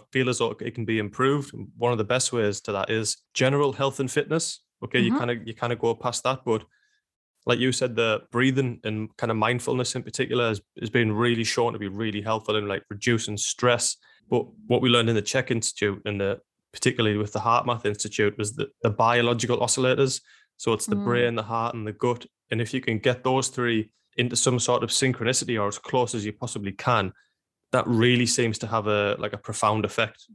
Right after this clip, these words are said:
Speaker 1: particularly on heart rate variance with things like peristalsis of the gut and positive thoughts. Like, if you can get those three linked together, then you're onto a winner.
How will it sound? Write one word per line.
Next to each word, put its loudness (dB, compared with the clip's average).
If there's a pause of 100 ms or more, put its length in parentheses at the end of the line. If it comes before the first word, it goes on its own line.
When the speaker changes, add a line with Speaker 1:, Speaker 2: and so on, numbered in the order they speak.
(120)
Speaker 1:
particularly 2 (380)
on 2
heart 2
rate 0
variance 0 (120)
with 0
things 0
like 0
peristalsis 0
of -4
the -6
gut 0 (160)
and -2 (100)
positive 2
thoughts. 0
Like, 0
if -10
you -2
can -6
get 2
those 2
three 0
linked -2
together, 0
then -2 (340)
you're 4
onto 0
a -2
winner. -2